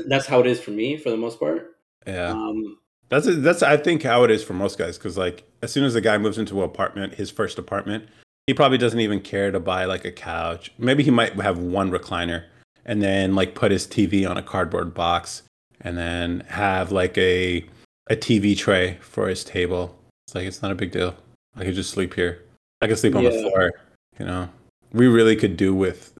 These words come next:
Speaker 2: so little and still be happy, very content. I think that's an advantage we men have. But then when you do experience the, a woman's place or one that she set up, it does feel, it is way more comfortable, not gonna lie.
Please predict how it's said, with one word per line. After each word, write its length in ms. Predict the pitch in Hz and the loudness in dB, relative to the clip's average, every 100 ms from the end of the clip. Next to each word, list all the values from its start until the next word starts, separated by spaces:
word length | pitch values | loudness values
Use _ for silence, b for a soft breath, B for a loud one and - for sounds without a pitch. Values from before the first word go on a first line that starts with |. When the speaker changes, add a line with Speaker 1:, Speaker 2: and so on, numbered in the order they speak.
| _ | _
Speaker 2:
so 240 | - 104 101 | -4 0 2
little 500 | 98 92 87 - - | 0 0 -4 -8 -14
and 100 | 87 | -12
still 340 | - - - 85 | -12 -6 -4 -4
be 220 | - 85 | -4 -6
happy, 460 | 90 82 - 80 - - | -4 -6 -8 -14 -18 -6
very 260 | 98 95 | -2 -2
content. 500 | 90 90 - 90 87 - b _ _ | -4 -10 -12 -12 -14 -18 b _ _
I 80 | 104 | 0
think 160 | 120 107 | 2 2
that's 180 | - | 0
an 80 | 95 | -2
advantage 440 | 95 90 95 98 92 | -2 -2 0 -2 -4
we 100 | 92 | -4
men 200 | 92 90 | -4 -4
have. 340 | 90 85 104 - _ _ _ | -4 -4 -6 -12 _ _ _
But 120 | 127 | 0
then 580 | 143 139 135 127 123 123 - | 4 6 6 6 6 2 -4
when 240 | 107 120 | 0 2
you 100 | 120 | 2
do 200 | 107 127 | 2 2
experience 640 | 117 - 110 101 98 87 | 2 0 -2 0 -2 -4
the, 160 | - 98 - _ _ | -10 -12 -12 _ _
a 60 | 98 | -4
woman's 400 | 98 98 90 - | 0 0 -2 -6
place 500 | - 90 87 - - | -6 -6 -4 -8 -12
or 140 | - 92 | -6 -2
one 220 | 95 92 | -2 -2
that 160 | 92 - | -4 -6
she 140 | 95 | -8
set 240 | - 92 | -4 0
up, 240 | 87 85 - b _ _ _ | 2 0 -4 b _ _ _
it 160 | 98 90 | -6 0
does 260 | 101 92 | 0 0
feel, 580 | - - 95 92 87 85 - _ _ - - - | -2 0 4 4 2 -2 -12 _ _ -20 -14 2
it 100 | 135 | 6
is 180 | 156 113 | 6 6
way 120 | 113 | 4
more 160 | 104 92 | 4 2
comfortable, 380 | 98 92 92 | -2 -6 -8
not 160 | 92 85 | -8 -8
gonna 120 | 92 | -8
lie. 200 | 87 87 | -6 -6